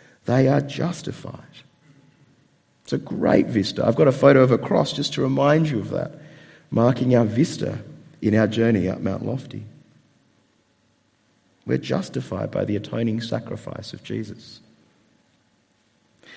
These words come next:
And then last week in chapter four, I wanted to show you clearly that faith was the means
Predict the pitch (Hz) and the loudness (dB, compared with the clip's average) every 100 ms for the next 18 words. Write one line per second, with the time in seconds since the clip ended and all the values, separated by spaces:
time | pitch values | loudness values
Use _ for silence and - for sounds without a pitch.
0 | - - 180 202 233 233 185 185 185 165 | -4 8 10 12 10 10 8 6 6 6
1 | 160 - 156 180 143 156 175 262 185 - | 6 4 2 8 8 8 6 6 4 4
2 | 180 175 143 160 - - - 180 202 180 | 6 6 6 2 -6 -6 6 10 12 12
3 | 143 - - - 170 262 - 196 202 170 | 10 6 2 2 6 6 4 0 2 2
4 | 170 160 151 156 - | 4 4 4 0 -4